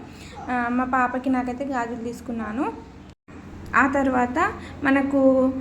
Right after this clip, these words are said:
టెంపుల్ లెఫ్ట్ సైడ్లోనే మనకు ఇలా నాన్ వెజ్ వండుకొని తినే వాళ్ళైతే ఇక్కడ తింటారు. మనకు, ఆ, వం-, వంట చేసుకోవడానికి గంజు లాంటి, అలాంటివి కావాలన్నా అక్కడైతే రెంట్కి అయితే మనకు దొరుకుతాయి. So,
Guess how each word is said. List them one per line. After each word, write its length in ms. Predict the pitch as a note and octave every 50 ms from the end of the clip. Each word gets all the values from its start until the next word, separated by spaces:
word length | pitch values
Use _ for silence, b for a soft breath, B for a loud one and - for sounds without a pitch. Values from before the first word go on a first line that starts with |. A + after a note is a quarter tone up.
| B B B - -
టెంపుల్ 500 | - C#4 C#4 C#4 C#4 E4 D#4+ D4+ D4+ D4+
లెఫ్ట్ 240 | C#4+ C4 C4+ C4+ -
సైడ్లోనే 520 | - D#4 D4 C#4 C4+ C#4 C4+ C4+ C4+ D4
మనకు 380 | E4 E4+ D4+ C#4 C#4 C#4 C#4 D4+
ఇలా 200 | C#4+ C4 C#4 C#4+
నాన్ 340 | D4 C#4+ C4 B3 B3+ B3+ B3+
వెజ్ 260 | B3+ B3+ B3+ A3+ C4+
వండుకొని 500 | C4 B3 B3 B3 B3 B3 B3 C4 B3+ C4
తినే 260 | B3+ B3 A#3+ B3 B3
వాళ్ళైతే 460 | B3 A#3+ A#3+ A#3+ A#3+ A#3 A#3 C#4 C4+
ఇక్కడ 260 | C4+ C4+ - C4 A#3 -
తింటారు. 640 | B3+ A#3+ A#3+ A#3+ A#3+ B3 A#3 A3+ B3 D#4+ A4+ A#4+ B B B B B B B B
మనకు, 680 | - C4 C4 C4 B3+ C4 C4 C4 B3 B3 B3 A#3+ A#3+ A#3+ B3+ - B B B B B B B -
ఆ, 80 | -
వం-, 280 | B3 C4 C4 C4+ C4 -
వంట 340 | A#3+ B3+ C4+ C4 D4 C#4 D4
చేసుకోవడానికి 760 | C#4+ C#4 C#4+ C#4+ C#4 C4+ B3+ B3+ B3+ B3 B3 B3 C4 C4 A#3 A#3+
గంజు 260 | B3 B3 B3+ C4 C4 C#4
లాంటి, 380 | C4 B3+ B3 B3 B3 B3 - -
అలాంటివి 380 | A#3+ B3+ B3+ B3+ B3+ C4 C4 C4
కావాలన్నా 600 | C4 B3+ A#3+ A#3 A#3+ B3 B3+ B3+ B3 B3 B3+ C#4
అక్కడైతే 320 | - C4 B3+ B3 A#3+ B3
రెంట్కి 340 | A#3+ A#3 A#3 A#3+ A#3 B3 B3+
అయితే 140 | B3 A#3 B3+
మనకు 260 | C4 C4 B3+ B3 A#3
దొరుకుతాయి. 680 | A3+ A#3 A3+ A3+ A3+ B3+ A#3 A#3 A3 A3+ C#4+ - - B B B B B B - - -
So, 120 | D#4 D#4